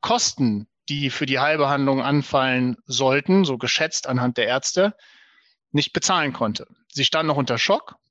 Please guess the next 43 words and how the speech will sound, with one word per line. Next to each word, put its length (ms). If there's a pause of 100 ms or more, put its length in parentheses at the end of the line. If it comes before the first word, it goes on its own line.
Sie 180
hatte 200
auch 120
nicht 160
auf 100
dem 100
Schirm, 380
dass 420
da 180
eventuell 360
eine 100
Versicherung 600
am 140
Ende 260
für 160
Kosten 320
aufkommt. 600 (800)
Und 220
sie 140
hatte 160
das 180
Geld 200
nicht, 140
um 100
diese 340
Behandlung 480
zu 120
bezahlen. 420 (520)
Und 140
der 120
Hund 200
lag 320
da 300
und 220
war 100
am 100
Leiden, 500
war 140
schon 160
voll 260
gespritzt 460
mit 120
Morphium. 580